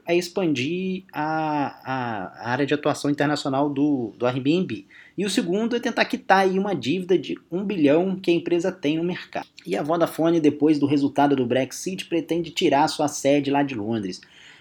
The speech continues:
De acordo com, com a empresa londrina,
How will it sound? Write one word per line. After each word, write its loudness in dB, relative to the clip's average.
De -4
acordo 4
com, 4
com 2
a 4
empresa 4
londrina, 0